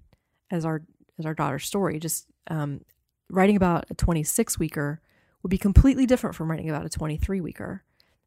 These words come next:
And twenty-three weeks is right where the, the line is, and that's where the story is. And that's where the ethical challenges are the greatest. And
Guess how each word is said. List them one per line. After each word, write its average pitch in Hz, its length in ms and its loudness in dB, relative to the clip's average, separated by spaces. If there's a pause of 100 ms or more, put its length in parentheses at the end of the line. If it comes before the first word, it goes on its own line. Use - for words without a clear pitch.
And 151 340 -4 (160)
twenty-three 247 400 6
weeks 233 240 0
is 147 140 -4
right 185 300 2
where 190 180 2
the, 170 280 -2 (120)
the 170 80 -4
line 170 440 -2
is, 156 640 -6
and 151 160 -10
that's 180 360 -4
where 180 180 0
the 160 80 -2
story 180 440 -6
is. 165 380 -12 (680)
And 165 120 -6
that's 180 300 0
where 185 220 0
the 165 280 -4
ethical 175 400 -4
challenges 165 600 -6
are 151 140 -8
the 147 80 -8
greatest. 160 680 -8 (160)
And 151 460 -8